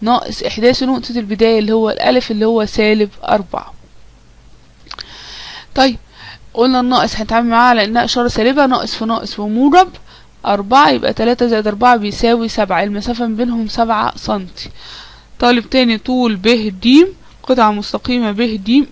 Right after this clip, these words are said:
إحداث نقطة النهاية اللي هي د اللي هي سالب اتنين ناقص إحداث نقطة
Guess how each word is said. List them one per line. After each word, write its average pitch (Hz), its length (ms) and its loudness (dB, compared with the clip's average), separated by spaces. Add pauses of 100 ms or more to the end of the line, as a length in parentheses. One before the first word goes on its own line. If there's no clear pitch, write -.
إحداث - 320 -6
نقطة 226 360 -6
النهاية 233 500 2
اللي 214 260 -2 (140)
هي 196 60 -2
د 196 80 -6
اللي 226 440 2
هي 196 80 -4
سالب 214 420 2
اتنين 254 420 2 (480)
ناقص - 340 -2
إحداث 208 300 -4
نقطة 240 220 -8